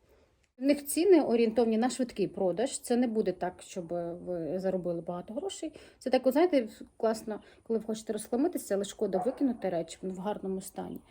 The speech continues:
А ви їх можете, так би, передати. Якщо вони не продадуться, то допомогти іншим,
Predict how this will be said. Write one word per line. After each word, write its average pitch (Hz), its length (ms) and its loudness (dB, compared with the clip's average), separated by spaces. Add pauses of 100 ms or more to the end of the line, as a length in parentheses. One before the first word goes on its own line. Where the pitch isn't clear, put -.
(400)
А 170 200 -6
ви 220 140 0
їх 247 180 -4
можете, 220 400 -2 (260)
так 202 180 -4
би, 185 60 -10
передати. 202 640 -2 (640)
Якщо 202 300 -4
вони 208 180 -2
не 220 120 2
продадуться, 269 640 0
то - 200 -2
допомогти 214 520 -2
іншим, 220 500 -2